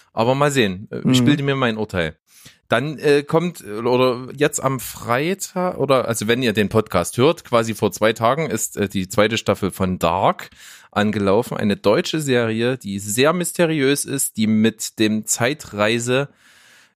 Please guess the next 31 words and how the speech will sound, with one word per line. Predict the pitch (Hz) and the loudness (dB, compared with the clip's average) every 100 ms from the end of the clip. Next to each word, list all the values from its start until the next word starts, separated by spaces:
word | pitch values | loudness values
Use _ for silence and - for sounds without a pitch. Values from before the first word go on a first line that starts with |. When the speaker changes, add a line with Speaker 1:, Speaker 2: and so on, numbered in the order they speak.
| _ - | _ -2
Speaker 1:
äh, | 127 120 | 2 2
Thema, | - 135 131 131 151 170 127 123 | 2 2 2 2 2 0 -6 -10
äh, | 101 | -6
umgeht | - 151 151 147 151 180 - - - | -2 0 0 2 2 2 -4 -12 -4
und | 117 117 123 120 - | 0 2 2 -2 -4
aber | 110 110 113 | 0 2 4
so | 180 | 4
kompliziert | 220 165 113 104 - 90 - | 4 0 0 -4 -2 -2 -2
ist. | 135 - - - - - _ - | -4 -4 -8 -20 -20 -20 _ -6
Beim | - 107 | 0 0
Gucken | - 120 120 127 - _ - | 0 0 0 -2 -4 _ -2
empfand | 120 104 123 135 | -2 0 -2 -2
ich | 110 | -4
das | 110 104 | -2 -2
zumindest | - 101 101 101 - | -2 0 0 0 -2
so | 104 113 | 2 2
in | 117 | 2
Staffel | - 104 - 82 | 0 0 0 0
eins, | 107 135 | 0 0
dass | 113 113 | 0 0
ich | 120 | -2
die | 120 | -2
Staffel | - 131 131 | -2 0 2
eins | 127 139 - | 0 -2 0
unbedingt | 175 175 139 131 - | 2 2 2 0 0
vor | 127 123 | 0 2
Staffel | 120 113 104 | 0 -2 0
zwei | 117 | 2
nochmal | 110 107 101 | 2 0 -2
gucken | - 139 123 | -2 -4 0
muss. | 120 117 | 0 -2